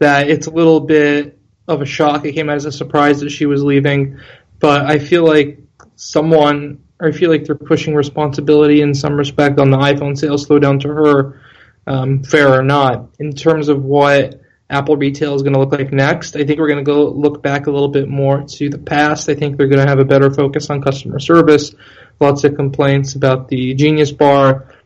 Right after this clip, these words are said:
I think maybe we'll see some discounts too, a bigger push, like you see these promotional discount or these fake discounts, uh, that I like to call them for the iPhones. I think we'll see more and more of that. Maybe we'll go back to the days of real Black Friday sales as well. So I think we're seeing someone who's more closely aligned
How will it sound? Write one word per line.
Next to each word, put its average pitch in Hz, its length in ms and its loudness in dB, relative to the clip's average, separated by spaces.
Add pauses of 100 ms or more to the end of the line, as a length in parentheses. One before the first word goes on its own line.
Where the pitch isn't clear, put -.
(160)
I 151 80 -2
think 175 180 -2
maybe 160 180 2
we'll 151 160 2
see 156 180 -2
some 147 180 -4
discounts 147 460 -2
too, - 480 0
a 147 140 0
bigger 151 240 2
push, - 320 -2
like 143 140 -6
you 147 80 -2
see 156 160 -2
these 139 280 -2
promotional 139 640 0
discount 143 500 0
or 135 60 4
these 131 200 -4
fake 143 280 2
discounts, 139 640 -4 (480)
uh, 131 440 -4
that 139 140 4
I 139 40 6
like 135 220 4
to 139 80 0
call 139 220 0
them 135 140 2
for 147 80 0
the 139 80 0
iPhones. 143 500 -2
I 139 40 -2
think 139 160 -8
we'll 135 100 -8
see 151 120 -2
more 139 200 2
and 135 100 2
more 131 180 2
of 127 100 0
that. 135 400 0 (400)
Maybe 147 160 -2
we'll 143 100 0
go 143 80 2
back 143 220 0
to 151 80 -2
the 143 60 0
days 143 260 -2
of 139 120 -2 (140)
real 156 280 4
Black 143 260 0
Friday 139 280 -2
sales 139 380 -4
as 143 120 -2
well. 139 500 2
So - 180 -4
I 147 80 2
think 147 280 -6
we're 151 120 0
seeing 147 240 -4
someone 143 340 -2
who's 139 180 2
more 147 180 4
closely 147 360 2
aligned 139 440 2